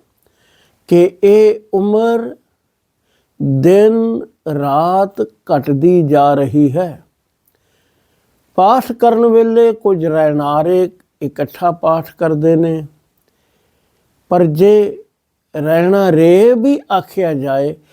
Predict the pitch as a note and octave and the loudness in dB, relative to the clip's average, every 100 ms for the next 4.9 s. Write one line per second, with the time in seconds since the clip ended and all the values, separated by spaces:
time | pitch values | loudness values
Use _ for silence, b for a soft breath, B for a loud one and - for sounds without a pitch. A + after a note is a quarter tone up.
0 | b b - F#3 E3+ - G#3+ A#3 C4 A#3+ | b b -2 0 0 0 2 4 2 -2
1 | A3+ G#3+ A3 G#3+ G#3+ D3 C#3+ D#3 F3+ G#3 | 0 2 4 2 2 2 2 0 0 0
2 | A#3+ C4+ B3 _ _ _ _ _ _ _ | 0 -2 -6 _ _ _ _ _ _ _
3 | _ _ - G3 F#3+ F3+ C#4+ C#4 D#4 B3 | _ _ -4 0 2 2 2 0 -4 -2
4 | A#3+ A#3 G3 E3 D3 D3 C3+ G2 D#2+ | -4 -2 -2 0 0 0 0 -4 -18